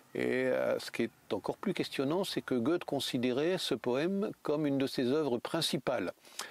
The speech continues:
Et, euh, simplement, il a dit, voilà, c'est, cette œuvre, je l'ai laissée inachevée parce que les hommes, euh, de son époque, euh, n'étaient pas encore suffisamment mûrs pour entendre,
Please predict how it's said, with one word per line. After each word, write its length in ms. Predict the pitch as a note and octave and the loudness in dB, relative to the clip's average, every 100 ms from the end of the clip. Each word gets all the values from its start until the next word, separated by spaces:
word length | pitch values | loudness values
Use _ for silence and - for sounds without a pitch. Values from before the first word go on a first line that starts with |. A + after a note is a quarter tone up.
| - - - | -12 -20 -6
Et, 280 | B2+ C3 C3+ | -2 0 2
euh, 160 | B2+ A#2+ | 2 0
simplement, 560 | - C#3 D3 C3 D#3 | -2 -2 0 0 2
il 60 | G3 | 2
a 60 | C#3 | 2
dit, 460 | C#3+ C3+ C3 B2+ | 2 2 0 0
voilà, 280 | B2+ A#2 A2 - | 0 0 -2 -2
c'est, 360 | A#2 A2+ A2+ - | -2 -2 -4 -4
cette 240 | B2 - | -4 0
œuvre, 260 | E3 C3 A#2+ | 0 0 0
je 100 | A2+ | 2
l'ai 140 | A2+ | 2
laissée 280 | B2 - C#3+ | 2 0 0
inachevée 720 | C#3 F3 - C#3+ A2 A#2+ G#3 - - - - - | 2 0 0 0 2 0 -2 -8 -20 -20 -20 -8
parce 240 | - C#3+ - | -4 -4 -4
que 380 | - D#3 E3+ | 0 2 4
les 260 | F3 C#3 B2 | 4 2 2
hommes, 420 | E3 E3 C3+ G#2+ G2 - | 2 2 0 0 -6 -4
euh, 260 | A#2+ B2 A#2 | 0 0 2
de 320 | A2+ A#2 A2+ | 0 2 0
son 240 | - B2 | -2 -2
époque, 480 | G#2+ - F#3+ - - | 0 0 -2 -2 -4
euh, 200 | B2 - | -2 -2
n'étaient 320 | A2+ A#2 - | -2 -2 -2
pas 140 | A#2 E3 | -2 0
encore 360 | D3+ - C#3 | 0 -2 -4
suffisamment 580 | - C#3+ D3 A#2+ A#2 A#2 | -6 -6 -2 0 0 0
mûrs 640 | B2 D#3 D3+ G#2 F2+ - - | 0 2 0 0 -4 -14 -20
pour 200 | - A2+ | -6 -2
entendre, 760 | A2 A#2 D3+ D#3 D3 A2+ F#2+ G2 | 0 0 0 0 0 0 0 -2